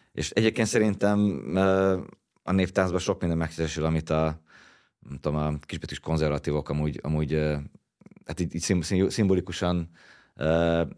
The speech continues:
jól mutat dolgokat. Hagyomány is, életigenlés is, és, ö, és, ö, én nem tartom magam egy ilyen aszkéta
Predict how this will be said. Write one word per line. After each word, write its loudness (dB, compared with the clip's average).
jól -2
mutat -2
dolgokat. -4
Hagyomány 4
is, -2
életigenlés 2
is, -6
és, -2
ö, 0
és, -4
ö, 0
én -4
nem 2
tartom -2
magam 0
egy -2
ilyen 0
aszkéta -6